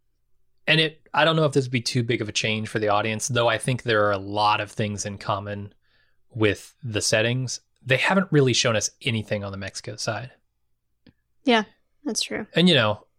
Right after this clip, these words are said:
Speaker 1: this show is kind of, uh, New Mexico is a character in this show, as much as a setting can be a character.
Speaker 2: <laughs> It gets its own screen color and everything, yeah.
Speaker 1: Right,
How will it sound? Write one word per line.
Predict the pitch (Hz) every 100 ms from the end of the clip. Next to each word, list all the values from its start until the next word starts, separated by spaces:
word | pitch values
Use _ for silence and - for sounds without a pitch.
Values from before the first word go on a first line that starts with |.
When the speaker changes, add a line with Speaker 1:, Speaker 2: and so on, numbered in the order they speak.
| _ -
Speaker 1:
this | 139 127 143 -
show | - 131 123 117 120
is | 123 113 101
kind | - - 127 123
of, | 107 101 104 - _ _ _ _ _ _ _ _ -
uh, | 135
New | 127 147 139
Mexico | 143 - - 120 110
is | 120 120 107
a | 110
character | - - 107 110 135 120 120
in | 120 120
this | 120
show, | - 123 120 127 120 - _ _ -
as | 110 113
much | 110 123
as | 107
a | 113
setting | 104 123 113 110
can | - 107
be | 110
a | 110
character. | - 120 117 127 123
Speaker 2:
<laughs> |
It | 233
gets | 220 208
its | 208 -
own | 214 214 214
screen | - - 226 214
color | 214 220 214 214
and | 214
everything, | 214 208 208 214 220 294
yeah. | 240 220 220 147
Speaker 1:
Right, | 156 165 135